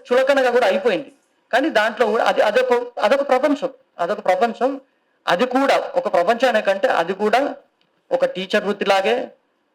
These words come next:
ఒక లాయర్ వృత్తిలాగే, అది ఒక వృత్తి అంతే. అందుకే నేను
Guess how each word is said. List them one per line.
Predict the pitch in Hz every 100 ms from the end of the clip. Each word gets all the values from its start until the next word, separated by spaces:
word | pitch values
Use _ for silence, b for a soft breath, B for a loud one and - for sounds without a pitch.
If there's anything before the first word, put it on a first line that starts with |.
| _
ఒక | - 165
లాయర్ | 156 143 - 165 180 190
వృత్తిలాగే, | 196 196 190 202 - -
అది | 226
ఒక | 277
వృత్తి | 247 170 - 311
అంతే. | 214 208 196 - _ _ _ _ _ _ _ _ _ _
అందుకే | 208 254
నేను | 262 247 226 214